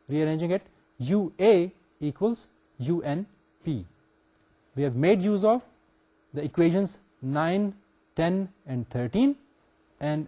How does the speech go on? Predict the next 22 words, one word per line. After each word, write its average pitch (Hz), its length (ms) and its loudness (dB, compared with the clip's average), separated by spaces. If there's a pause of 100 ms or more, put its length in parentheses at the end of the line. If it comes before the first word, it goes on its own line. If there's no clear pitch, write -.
these 165 240 0
are 208 80 6
the 190 120 0
two 220 240 -2
equations 143 460 0
that 127 160 -4
we 131 60 -6
get. 113 280 -8 (800)
G 175 220 0
P 214 260 0
is 180 100 -2
equal 180 220 -2
to 165 80 -2
U 135 160 -2
N 165 140 -2
P 233 340 0
and 143 240 -2
U 190 160 0
A 160 160 0
is 139 100 -4
equal 143 200 -4
to 269 180 -2